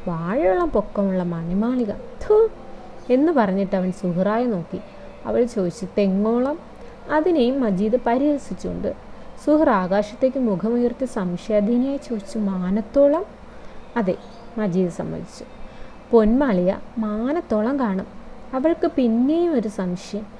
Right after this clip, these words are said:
"അതിൽ ചെറുക്ക ഒറ്റയ്ക്കാ താമസിക്കാൻ പോണേ?" "അല്ല," മജീദ് അറബിക്കഥകളെ ഓർത്തുകൊണ്ട് പറഞ്ഞു, "ഞാനും ഒരു രാജകുമാരി."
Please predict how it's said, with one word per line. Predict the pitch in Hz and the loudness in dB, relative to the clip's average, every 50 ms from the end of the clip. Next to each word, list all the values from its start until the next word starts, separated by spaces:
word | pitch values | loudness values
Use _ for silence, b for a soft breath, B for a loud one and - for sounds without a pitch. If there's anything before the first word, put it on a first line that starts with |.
| B B B B B - | B B B B B -4
"അതിൽ | 202 202 180 214 233 302 | 0 0 2 2 2 2
ചെറുക്ക | - 339 294 240 240 - 359 | 4 4 4 4 4 2 2
ഒറ്റയ്ക്കാ | 359 311 - - - 262 262 - 359 | 0 0 0 2 4 4 4 4 2
താമസിക്കാൻ | 381 370 349 320 311 311 311 - 339 311 - 320 330 320 | 0 0 0 0 0 -2 -2 -2 -4 -2 -2 0 0 2
പോണേ?" | 311 320 311 311 339 392 - - - - - - - - - - - - - - - | 2 2 2 0 -2 -4 -8 -12 -18 -18 -18 -14 -10 -10 -10 -10 -10 -14 -12 -6 -2
"അല്ല," | 220 220 226 226 220 - - - - - - - - - - - - | 2 4 6 6 6 6 4 -2 -14 -18 -16 -16 -16 -16 -12 -6 -2
മജീദ് | 214 202 175 156 180 190 175 180 208 214 - 220 | -2 0 0 2 2 2 2 2 2 0 0 -2
അറബിക്കഥകളെ | 202 196 196 185 202 247 - 269 247 247 254 247 240 240 | -2 0 2 2 2 0 0 0 0 2 2 2 2 2
ഓർത്തുകൊണ്ട് | 202 180 180 175 - - 202 202 208 220 220 208 | 2 2 0 0 0 0 0 0 0 0 -2 -2
പറഞ്ഞു, | 175 180 175 170 - - - B B B B B B B - - 220 | -4 -4 -4 -6 -8 -10 -12 B B B B B B B -10 -4 -2
"ഞാനും | 208 190 180 180 185 190 202 233 302 349 359 - - | -2 0 0 0 0 0 0 0 -2 -4 -8 0 4
ഒരു | 277 285 285 | 6 6 8
രാജകുമാരി." | 302 269 269 254 262 262 240 262 214 180 170 165 170 170 339 | 8 6 6 6 4 4 4 4 4 4 2 -2 -2 -4 -4